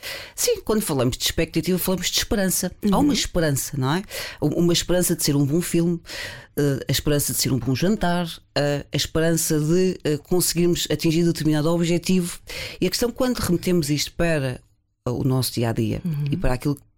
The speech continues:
Speaker 1: de facto nos pode influenciar no âmbito da saúde mental, é exatamente que por muitas vezes, e eu noto em, em consultório, que muitas pessoas têm expectativas irrealistas. Ou seja, têm uma esperança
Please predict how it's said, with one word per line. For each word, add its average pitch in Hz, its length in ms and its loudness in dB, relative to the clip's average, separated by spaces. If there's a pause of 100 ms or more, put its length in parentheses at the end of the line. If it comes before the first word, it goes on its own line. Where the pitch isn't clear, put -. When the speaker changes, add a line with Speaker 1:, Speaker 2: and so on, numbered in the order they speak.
(120)
Speaker 1:
de - 80 -6
facto 147 180 -2
nos 139 120 0
pode 151 260 0
influenciar 139 880 0 (120)
no 131 120 2
âmbito 131 300 -2
da 123 40 0
saúde 127 320 -2
mental, 131 520 0 (640)
é 160 60 2
exatamente 170 640 0
que - 100 -18
por 151 140 4
muitas 196 320 2
vezes, 151 420 0 (200)
e 139 80 2
eu 147 80 2
noto 160 300 -2 (500)
em, - 260 -4
em - 60 -8
consultório, 131 720 -2 (220)
que - 220 -14
muitas 143 280 -4
pessoas 165 220 -2
têm 170 140 0
expectativas 160 760 -2
irrealistas. - 760 -4 (680)
Ou 131 60 -2
seja, 170 420 -2 (280)
têm 180 140 0
uma 180 120 4
esperança 196 640 0